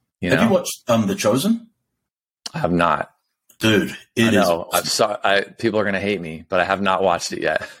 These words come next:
Speaker 2: So I watched it on Amazon, so they must have sold it to Amazon, but the original way they distributed, they had their own app.
Speaker 1: Right.
Speaker 2: And you would li-, I can't remember if it was a, a fee or just a donation, and it unlocked it. Anyway, like, wildly successful, raising money,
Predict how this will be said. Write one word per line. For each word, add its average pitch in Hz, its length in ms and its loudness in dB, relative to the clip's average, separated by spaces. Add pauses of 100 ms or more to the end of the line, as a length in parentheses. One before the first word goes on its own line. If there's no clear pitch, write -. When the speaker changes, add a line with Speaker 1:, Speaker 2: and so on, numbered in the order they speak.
(160)
Speaker 2:
So 139 400 0 (400)
I 170 120 2
watched 196 280 2
it 117 60 2
on 101 100 2
Amazon, 113 400 0
so - 80 -4
they 113 60 2
must 131 160 0
have 107 100 -6
sold 101 260 0
it 101 40 -10
to 98 60 -2
Amazon, 135 380 0
but 135 180 -2
the 110 140 2
original 127 580 2
way 104 180 2
they 95 120 0
distributed, 92 540 -2
they 90 140 -4
had 98 140 -2
their 90 120 -8
own 90 140 -4
app. 110 320 -2 (200)
Speaker 1:
Right. 80 200 2 (100)
Speaker 2:
And 101 140 0
you 104 80 0
would 101 120 -2
li-, 110 220 2
I 131 80 2
can't 214 140 0
remember 226 120 4
if 190 80 -2
it 151 80 4
was 117 120 0
a, 107 120 0
a - 100 -8
fee 185 320 2
or 110 160 2
just 113 160 -6
a 101 60 -6
donation, 95 600 -2 (140)
and 107 120 -2
it - 80 -8
unlocked 98 420 0
it. - 100 -20 (500)
Anyway, 92 400 2 (400)
like, 101 180 -2 (400)
wildly 127 500 0
successful, 101 520 -2
raising 110 380 0
money, 98 360 2